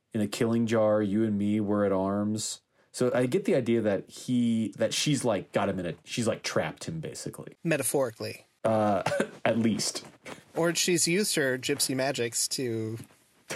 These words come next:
Speaker 2: shrink him down and put
Speaker 1: We
Speaker 2: him
Speaker 1: can
Speaker 2: in
Speaker 1: just
Speaker 2: a
Speaker 1: do
Speaker 2: jar.
Speaker 1: Borat references for the rest of the episode.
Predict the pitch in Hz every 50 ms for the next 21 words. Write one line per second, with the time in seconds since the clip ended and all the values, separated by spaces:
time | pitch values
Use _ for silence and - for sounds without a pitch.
0 | - - - - - - 160 151 - 170 139 135 139 139 131 127 120 120 120 120
1 | - - - - - - - - - - - - - - - - - - - -
2 | - - - 147 135 - - 151 131 135 156 - 151 - 123 127 107 - 110 107
3 | 113 127 117 101 101 101 98 - - 98 - - 98 95 - - 110 101 98 98
4 | 95 - - - 101 85 95 92 87 90 - - - 98 - 101 - - - -
5 | - - 113